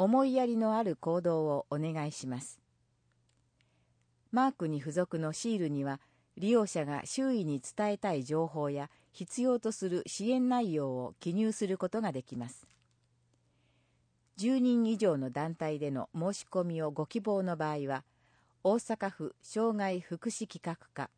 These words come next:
電話零六六九四一零三五一、内線二四八一にお問い合わせください。配布場所、福祉支援課、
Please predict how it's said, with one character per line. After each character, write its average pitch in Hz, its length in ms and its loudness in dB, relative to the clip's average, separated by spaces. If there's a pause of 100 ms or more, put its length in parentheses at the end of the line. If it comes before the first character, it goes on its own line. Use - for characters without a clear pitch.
(640)
電 185 260 2
話 165 220 -2 (320)
零 247 240 6
六 220 400 -2 (160)
六 185 340 0
九 202 300 2
四 156 380 0
一 - 320 -8 (340)
零 240 300 2
三 190 400 -2
五 151 260 0
一、 - 340 -10 (600)
内 190 220 -2
線 160 400 -4 (180)
二 233 300 2
四 175 240 0
八 151 420 -8
一 - 340 -12 (380)
に 208 160 -4 (120)
お 151 80 -4
問 190 240 2
い 180 40 2
合 175 60 2
わ 175 80 0
せ 170 140 -8
く 147 100 -10
だ 147 100 -6
さ 143 200 -6
い。 113 100 -8 (1200)
配 240 200 2
布 233 180 0
場 180 140 0
所、 - 240 -6 (800)
福 262 220 -2
祉 180 180 -2
支 160 240 -6
援 165 180 -4
課、 139 260 -8